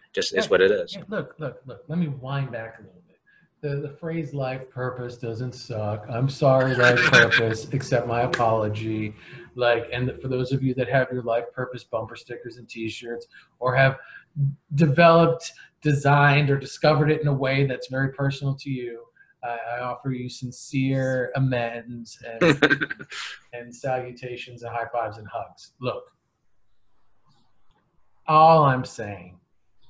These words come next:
Speaker 2: is maybe with ourselves and with each other,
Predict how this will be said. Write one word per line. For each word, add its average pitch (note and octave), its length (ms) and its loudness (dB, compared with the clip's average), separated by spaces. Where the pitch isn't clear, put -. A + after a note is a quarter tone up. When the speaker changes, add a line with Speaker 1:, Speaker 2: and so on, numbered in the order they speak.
Speaker 2:
is C3+ 260 -4
maybe B2+ 880 -2
with E3 160 -4
ourselves A3+ 680 -8
and A#2 100 -18
with A#2+ 120 -14
each - 300 -8
other, E3 380 -8